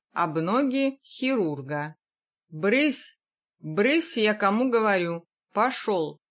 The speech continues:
Разозлившись, кидает что-то под стол.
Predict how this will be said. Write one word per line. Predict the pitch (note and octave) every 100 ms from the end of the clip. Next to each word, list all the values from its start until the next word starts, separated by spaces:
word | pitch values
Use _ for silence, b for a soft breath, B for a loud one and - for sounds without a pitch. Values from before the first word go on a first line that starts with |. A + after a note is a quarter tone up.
| _ _ -
Разозлившись, | F3+ G3 F3 F3 E3 F#3+ B3+ D4 - G3 -
кидает | - A3 G3+ E3+ D#3+ D#3+
что-то | - F3 F3 E3+
под | F3+ F3
стол. | - - F3+ E3+ E3+